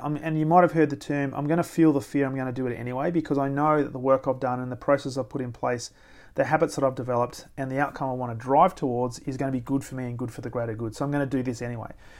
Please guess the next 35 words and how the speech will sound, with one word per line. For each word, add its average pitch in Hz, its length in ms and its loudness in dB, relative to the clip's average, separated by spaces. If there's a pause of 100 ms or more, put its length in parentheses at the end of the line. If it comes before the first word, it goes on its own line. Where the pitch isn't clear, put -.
(200)
And 139 120 -2
so 151 160 6
this 185 200 2
is 180 100 0
what, 156 220 8
this - 180 -2
is 170 60 -8
how 165 320 2
she 151 200 0
actually 147 260 2
manages 143 440 0
to - 140 -10
stay 139 260 -2
on 131 140 -2
top 135 160 -6
of 131 100 -6
her 127 100 -4
game 127 440 -6 (100)
and 156 340 -2 (300)
still 175 320 6
be 175 120 6
able 156 220 8
to 135 120 -10
perform 139 640 -2
despite 160 680 4 (120)
the 156 160 0
cer-, 151 400 2 (240)
level 139 300 2
of 127 100 2
nervousness 135 720 -4 (380)
that 147 120 2
she 139 140 -4
might 127 220 -2
be 127 80 -8
feeling. 127 400 -4